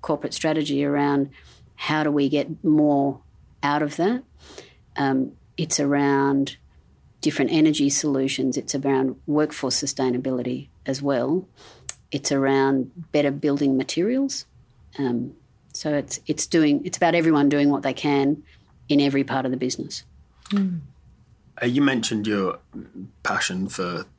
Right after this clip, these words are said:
Speaker 3: the bush and the regions earlier on. Um, on the climate change theme, there is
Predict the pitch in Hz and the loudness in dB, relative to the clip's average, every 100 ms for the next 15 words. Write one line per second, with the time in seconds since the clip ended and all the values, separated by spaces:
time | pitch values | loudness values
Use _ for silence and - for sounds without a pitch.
0 | - - - 95 - 90 85 85 90 87 | -14 -10 -4 -2 -2 -2 -6 -4 -4 -4
1 | 82 87 87 - - - 92 87 78 101 | -6 -6 -2 -2 -4 -6 -6 -4 -6 -4
2 | 147 151 101 95 92 82 - - 196 90 | -4 -4 -4 -4 -4 -6 -10 -10 -8 -6
3 | 101 - 95 92 - - 92 92 - - | -6 -4 -2 -4 -4 -4 -4 -2 -4 -2
4 | 98 120 160 139 92 92 87 85 - | -2 0 0 -2 -2 -2 -2 -2 -4